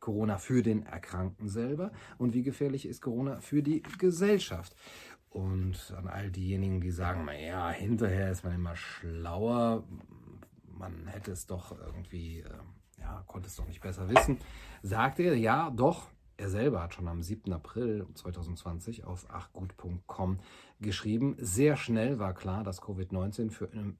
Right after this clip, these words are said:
etwa fünfundneunzig Prozent der Bevölkerung keine allgemeine Gefahr darstellt, aber bei fünf Prozent der Bevölkerung Schwerkranke, meist alte Menschen, zu gefährlichen Lungenentzündungen führt,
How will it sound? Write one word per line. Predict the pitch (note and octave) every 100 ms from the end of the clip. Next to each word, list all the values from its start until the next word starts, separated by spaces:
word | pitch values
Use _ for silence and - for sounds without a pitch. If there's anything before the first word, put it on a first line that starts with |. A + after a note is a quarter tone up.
| -
etwa | G2 G2+
fünfundneunzig | G2 F3+ F#3 C#3 G2+ F#2 -
Prozent | - A2 - F2+ G#2+ -
der | F#2
Bevölkerung | - F2+ E2+ G2+ G#2
keine | G2+ - F#2+ G2+ A#2 - -
allgemeine | - G#2 G2 F#2+ F#2 F#2
Gefahr | F2+ - F2
darstellt, | E2+ E2+ F2+ G#2+ C3
aber | F2+ F#2
bei | E2+
fünf | E2+ - F3+ -
Prozent | E2 - F2
der | F#2
Bevölkerung | F2 - D#2+ G2 G2+ -
Schwerkranke, | - - G2+ G2 - F#2 F2+ A#2 - - - - - -
meist | G2 F#2 -
alte | - G#2+ G#2+
Menschen, | G#2 G#2+ - C#2 -
zu | - B2+
gefährlichen | F2+ - G#2+ G#2+ G#2+ F#2+
Lungenentzündungen | F2+ F2+ F2+ F2 - E2+ E2 D#2+
führt, | D#2 A#2 B2+